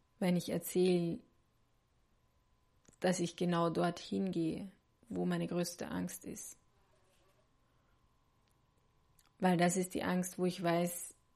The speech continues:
wo ich im Inneren, in meinem System weiß, ja, okay, das macht mir total Angst,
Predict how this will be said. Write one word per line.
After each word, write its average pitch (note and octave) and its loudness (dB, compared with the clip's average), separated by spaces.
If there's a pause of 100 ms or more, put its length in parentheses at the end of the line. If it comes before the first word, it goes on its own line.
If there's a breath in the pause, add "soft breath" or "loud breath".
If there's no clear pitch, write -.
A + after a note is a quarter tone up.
(220)
wo F3 -2
ich - -2 (500)
im A3 4
Inneren, G3+ 6
in F#3 0
meinem F3+ 2
System F#3+ 0 (1600 loud breath)
weiß, F#3 4
ja, G3 6
okay, A#3+ 8
das F3 0
macht F#3 0
mir G3+ 0
total F3+ -2
Angst, F3+ -4